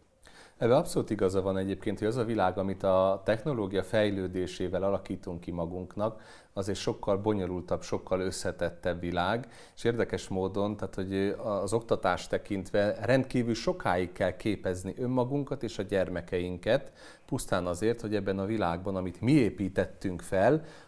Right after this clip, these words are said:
abban e-, ki tudjunk igazodni, és, ö, el tudjuk, ö,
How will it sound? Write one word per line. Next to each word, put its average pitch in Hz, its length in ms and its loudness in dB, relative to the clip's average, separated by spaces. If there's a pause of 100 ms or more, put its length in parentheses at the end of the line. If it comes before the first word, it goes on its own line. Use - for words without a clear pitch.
(120)
abban 107 260 2
e-, 113 320 0
ki 170 160 2
tudjunk 107 400 0
igazodni, 98 800 2 (220)
és, 98 320 -2
ö, 104 160 6
el 110 280 6
tudjuk, 95 560 -4
ö, 92 280 2